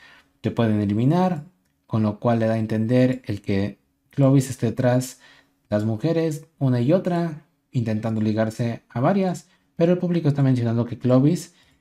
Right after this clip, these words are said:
genera contenido dentro de la casa y es bastante empático, solamente es muy desesperado. Además de esto, Clovis menciona que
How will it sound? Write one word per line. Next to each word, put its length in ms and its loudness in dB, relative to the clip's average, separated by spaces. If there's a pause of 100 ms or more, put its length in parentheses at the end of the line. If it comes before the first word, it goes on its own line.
(460)
genera 460 0
contenido 560 0
dentro 300 -2
de 80 2
la 120 -2
casa 400 -2
y 160 -4
es 300 -6
bastante 400 -4
empático, 560 -2
solamente 720 0
es 260 -6
muy 240 0
desesperado. 920 0 (720)
Además 400 2
de 160 2
esto, 380 -2
Clovis 540 0 (420)
menciona 760 0
que 300 0